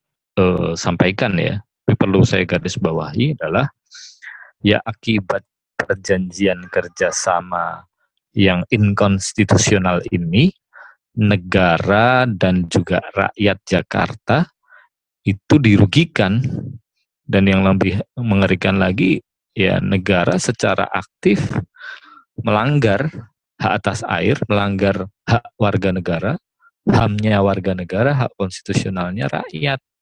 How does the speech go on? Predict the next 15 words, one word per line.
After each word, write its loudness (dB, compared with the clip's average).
begitu. -6
Dengan -4
membiarkan, -2
eh, -2
dan -4
secara -4
sadar -2
mengetahui -2
rakyat -2
ini -2
nggak -2
bisa -2
mendapatkan -4
akses -8
air -2